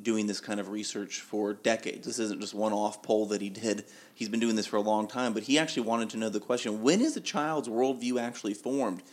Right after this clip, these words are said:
And, and the research shows that between eighteen months, which that seems so young, <laughs> my, my niece, I have one niece, my sister has a, a sweet baby girl, Elise, and she just turned one.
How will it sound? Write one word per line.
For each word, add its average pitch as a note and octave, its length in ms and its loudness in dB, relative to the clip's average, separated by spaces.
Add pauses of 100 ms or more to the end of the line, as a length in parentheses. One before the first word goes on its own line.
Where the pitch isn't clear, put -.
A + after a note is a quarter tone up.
(280)
And, B2 120 6
and A#2+ 200 2
the A2 80 4
research D3+ 500 0
shows C#3+ 380 2
that G2 180 0
between A2 460 -4
eighteen F3+ 480 0
months, B2 540 0 (420)
which A#2+ 420 -2
that C3+ 140 -2
seems C#3+ 320 -2
so D3 200 2
young, B2 280 2 (180)
<laughs> - 100 -2
my, A#2+ 260 0 (360)
my A2+ 240 4
niece, A#2 460 2
I G#2+ 60 2
have G#2+ 100 2
one A#2 220 2
niece, A2+ 220 0
my G#2 100 -4
sister A2 280 -4
has G#2+ 220 -2
a, G#2+ 380 -2
a - 40 -8
sweet - 300 -2
baby A2+ 240 2
girl, A2+ 260 4
Elise, A2 420 0 (300)
and G2+ 160 -2
she A2+ 160 0
just A#2 180 -2
turned A2 300 0
one. G2+ 400 0